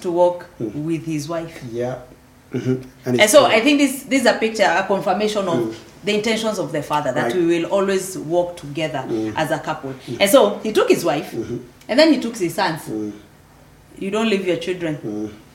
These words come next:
Speaker 1: You walk with them
Speaker 2: Mm.
Speaker 1: and set them on donkeys.
Speaker 2: Right.
Speaker 1: His wealth,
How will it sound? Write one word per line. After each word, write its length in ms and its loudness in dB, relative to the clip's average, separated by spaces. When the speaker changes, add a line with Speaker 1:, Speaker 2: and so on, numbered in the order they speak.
Speaker 1:
You 140 0
walk 280 4
with 160 2
them 220 -4
Speaker 2:
Mm. 200 -6
Speaker 1:
and 220 4
set 400 -2
them 200 0
on 120 0
donkeys. 540 -2
Speaker 2:
Right. 140 -4
Speaker 1:
His 140 -8
wealth, 300 -2